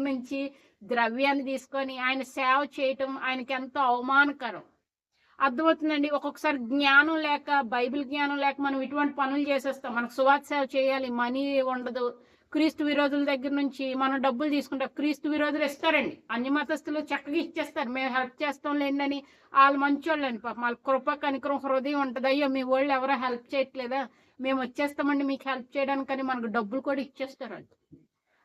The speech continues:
అర్థమవుతుందండి? మనోళ్ళు కొంచెం కఠిన హృదయం ఉంటది, కానీ వాళ్ళు డబ్బులు కూడా ఇచ్చేస్తారు. వాళ్ళు ఇచ్చినా కూడా పాపం మనం వాళ్ళ దగ్గర తీసుకోకూడదు. దేవుని సేవ అనేది విశ్వాసుల ద్వారా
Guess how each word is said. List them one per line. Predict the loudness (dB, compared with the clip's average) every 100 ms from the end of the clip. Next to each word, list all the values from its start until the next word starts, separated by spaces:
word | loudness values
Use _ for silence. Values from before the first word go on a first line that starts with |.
| -4
అర్థమవుతుందండి? | 0 2 2 2 0 2
మనోళ్ళు | 2 4 4 4 2
కొంచెం | 0 -2 -4
కఠిన | -4 -2 -4
హృదయం | -2 -2 -2 -2 -4
ఉంటది, | -4 -4 -2
కానీ | -2 -2 -4 -8 -10 _ _ _ _ _ _ -4
వాళ్ళు | -2 0
డబ్బులు | -2 0 -2
కూడా | -2
ఇచ్చేస్తారు. | -4 -8 -10 -12 -18 _ _ 0
వాళ్ళు | 2 2
ఇచ్చినా | -2 2 2 2
కూడా | 2 2 -2 -2
పాపం | -2 -2 -8 -6 -6
మనం | -4 0
వాళ్ళ | 0 0
దగ్గర | -4 -4 -6
తీసుకోకూడదు. | -6 -6 -4 -2 -4 -12 _ _
దేవుని | -6 0 2 2 -2
సేవ | -2 0 -2
అనేది | -4 -6 -6
విశ్వాసుల | -8 -6 -6 -4 -6 -4
ద్వారా | 0 2